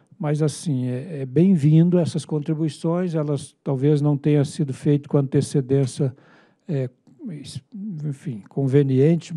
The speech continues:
para que haja tempo para as áreas analisar, debruçar sobre as mesmas, porque as informações também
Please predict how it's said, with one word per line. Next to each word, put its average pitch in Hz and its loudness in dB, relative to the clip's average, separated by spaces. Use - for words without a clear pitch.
para 131 -4
que 135 -6
haja 135 0
tempo 147 0
para 135 2
as 127 -2
áreas 135 0
analisar, 131 -2
debruçar 131 -2
sobre 151 -2
as 190 0
mesmas, 185 2
porque - -6
as 185 0
informações 156 -2
também 156 0